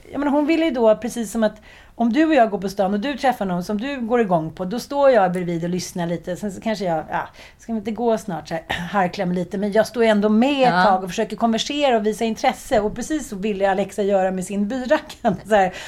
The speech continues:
Speaker 1: nu går, eh, hen igång på den här polaren här. Låt dem snacka av sig lite efter helgen. Hon sa, det är så många som inte ens tittar på henne, så här, försöker vara, det är bara så här, drar iväg den jävla hunden och går vidare.
Speaker 2: Precis.
Speaker 1: Och det här tycker jag är så här, ett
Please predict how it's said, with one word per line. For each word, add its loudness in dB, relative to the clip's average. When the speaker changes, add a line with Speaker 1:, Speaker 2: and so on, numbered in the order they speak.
Speaker 1:
nu 0
går, 2
eh, 4
hen 0
igång -2
på -8
den -4
här -2
polaren -2
här. 0
Låt -2
dem -4
snacka 0
av 6
sig -6
lite -2
efter -2
helgen. -4
Hon -8
sa, -2
det -6
är 2
så -6
många 0
som -4
inte -4
ens -6
tittar -2
på -6
henne, -2
så -6
här, -4
försöker 0
vara, 2
det -4
är -2
bara 0
så -8
här, -4
drar 2
iväg 4
den 0
jävla 2
hunden 0
och -4
går -4
vidare. 0
Speaker 2:
Precis. -14
Speaker 1:
Och -2
det 2
här 4
tycker -4
jag 6
är 0
så -4
här, 0
ett -2